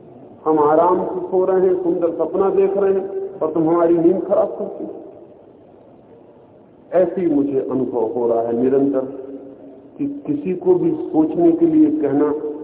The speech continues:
दुश्मनी मोल लेनी मालूम पड़ती है। वो आदमी नाराज होता है क्योंकि बिना सोचे एक सुविधा है,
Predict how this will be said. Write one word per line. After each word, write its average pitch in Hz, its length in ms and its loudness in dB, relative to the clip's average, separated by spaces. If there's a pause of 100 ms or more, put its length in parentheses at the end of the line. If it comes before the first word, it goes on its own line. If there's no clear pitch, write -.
दुश्मनी 156 420 4
मोल 190 240 6
लेनी 160 260 6
मालूम 139 340 4
पड़ती 120 300 -2
है। 117 160 -6 (1600)
वो 156 60 2
आदमी 214 320 4
नाराज 247 420 4
होता 233 200 0
है - 140 -4 (440)
क्योंकि 240 320 -2
बिना 220 400 2
सोचे 233 600 2
एक 226 260 -2
सुविधा 220 340 0
है, 131 400 -2